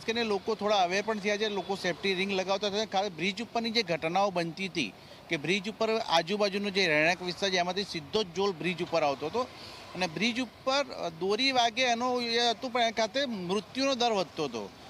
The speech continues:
એ ના વધે એના માટે જ આખી આ કામગીરી મિશન સેફ ઉત્તરાયણ ફાઉન્ડેશન દ્વારા કરવામાં આવી રહી છે અને જેનું પરિણામ ખૂબ જ આશ્ચર્યજનક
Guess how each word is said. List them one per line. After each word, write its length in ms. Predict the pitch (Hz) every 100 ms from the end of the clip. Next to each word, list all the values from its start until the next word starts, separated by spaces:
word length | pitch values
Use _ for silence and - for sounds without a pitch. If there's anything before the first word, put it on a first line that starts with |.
| -
એ 100 | 180
ના 280 | 185 185 220
વધે 240 | 233 220
એના 180 | 220 214
માટે 220 | 220 208
જ 40 | 214
આખી 240 | 208 214
આ 60 | 202
કામગીરી 480 | 202 190 196 202 208
મિશન 360 | 180 - 208
સેફ 360 | 196 - 202 190
ઉત્તરાયણ 260 | 185 190
ફાઉન્ડેશન 520 | 180 185 190 185 202 190
દ્વારા 260 | 180 185
કરવામાં 460 | 185 165 165 180 190
આવી 180 | 190 196
રહી 140 | 202
છે 180 | 180 240
અને 640 | - - - - - 202
જેનું 320 | 170 180 208
પરિણામ 280 | 190 202 214
ખૂબ 320 | - 190 175
જ 120 | 220
આશ્ચર્યજનક 800 | 214 175 165 - 208 202 202 226